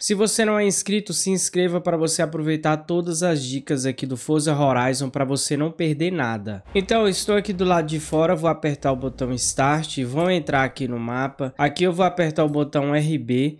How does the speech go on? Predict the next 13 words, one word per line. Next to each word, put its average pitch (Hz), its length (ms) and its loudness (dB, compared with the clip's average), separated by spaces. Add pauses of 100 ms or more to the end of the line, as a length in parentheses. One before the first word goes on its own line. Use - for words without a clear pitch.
vou 123 220 0
apagar 135 560 0
todos 123 340 -2
aqui, 127 480 -6
vou 127 180 -2
colocar 135 440 0
só 165 280 0
corrida 139 460 -2
de 113 220 -4
rua, 120 320 -4
vou 135 220 -2
voltar 135 500 0
novamente. 131 880 -4